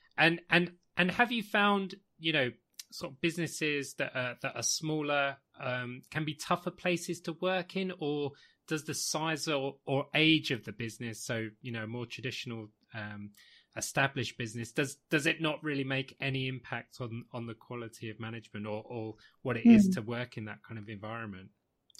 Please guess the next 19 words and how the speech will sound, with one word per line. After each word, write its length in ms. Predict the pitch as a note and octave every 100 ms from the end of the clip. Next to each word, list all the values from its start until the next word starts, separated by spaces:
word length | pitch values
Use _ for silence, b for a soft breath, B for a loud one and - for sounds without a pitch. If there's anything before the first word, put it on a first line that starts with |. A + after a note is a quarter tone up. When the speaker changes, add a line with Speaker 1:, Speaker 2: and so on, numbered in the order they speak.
| b b b
Speaker 2:
Yeah, 160 | E4+ D#4
that's 220 | C4+ C#4
interesting. 500 | D4 C#4+ - F#3+ F3
I, 240 | A3 A3+ -
I 80 | B3
think 420 | A#3+ F4 F4 B3+
that, 480 | G#3+ G#3 F#3+ F#3+ - -
you 100 | G3+
know, 140 | G#3+ F3+
from 240 | - F#3+
a 200 | E3+ E3 -
culture 400 | - - D4 A#3+
perspective, 840 | G#3+ F3 - - D#3 - D#3 F3+ - b b b
what 140 | G3 F3+
we 100 | G3
tend 280 | - A#3+ A3+
to 80 |
see 280 | G#3+ - F3
is 100 | E3+